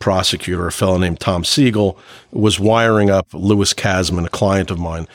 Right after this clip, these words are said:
to try to entrap me in a crime, which of course failed. And not surprisingly, Tom Siegel is no longer a practicing lawyer. He was simply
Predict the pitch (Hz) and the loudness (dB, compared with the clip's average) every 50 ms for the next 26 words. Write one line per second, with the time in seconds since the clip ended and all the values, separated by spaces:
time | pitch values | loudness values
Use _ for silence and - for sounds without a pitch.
0 | - - - _ - - 104 - - 95 92 90 85 85 85 - - 104 95 90 | -20 -20 -20 _ -10 -8 -4 -2 0 0 0 0 -2 -2 -4 -4 -2 -2 -2 -2
1 | 82 90 92 90 85 85 - - 120 92 85 85 80 - - - - - - 80 | -4 -4 -4 -4 -4 -4 -4 -4 -4 -2 -4 -6 -10 -12 -14 -16 -14 -14 -12 -12
2 | 78 - - - 117 113 107 90 76 - - - _ _ - - - - - _ | -10 -10 -6 -4 -2 -2 -2 -2 -6 -10 -18 -20 _ _ -20 -20 -20 -20 -18 _
3 | - 123 123 139 139 135 - 127 - - 113 110 104 95 110 104 101 90 - - | -2 0 2 2 2 0 -2 -2 0 0 0 2 2 2 2 0 0 0 0 0
4 | 104 101 92 - - 104 92 87 87 92 85 95 92 87 85 92 90 87 85 82 | 0 0 0 -2 -2 -4 -4 -4 -4 -4 -2 -2 -2 -2 -2 -2 -2 -2 -4 -6
5 | 80 - - - - - - 87 - - 95 80 80 82 92 120 120 104 - - | -8 -8 -10 -10 -10 -10 -12 -10 -8 -8 -8 -8 -6 -4 -2 -2 -2 0 0 0
6 | 107 98 - 104 92 78 | -2 -2 -4 -6 -10 -10